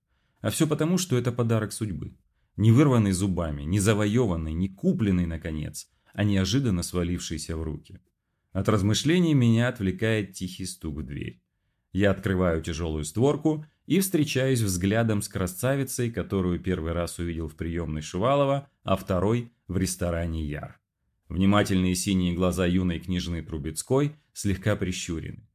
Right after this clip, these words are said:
а на губах играет полуулыбка. На ней приталенная синяя блуза,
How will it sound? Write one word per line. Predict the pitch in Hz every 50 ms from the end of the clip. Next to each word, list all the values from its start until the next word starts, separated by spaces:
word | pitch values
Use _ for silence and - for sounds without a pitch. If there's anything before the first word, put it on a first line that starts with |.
| _
а | - 87 90
на | 92 85
губах | 87 82 80 101 131 131 -
играет | 117 101 104 107 104 104 104 104 -
полуулыбка. | - 80 78 78 73 71 71 82 82 - - _ - - - - _ _ _ _ _ _
На | - 95
ней | 98 98 95 92
приталенная | 92 87 92 78 92 90 85 82 82 82 80 80
синяя | 82 - - 92 82 80 78 78
блуза, | 76 76 85 98 131 143 139 139 135 139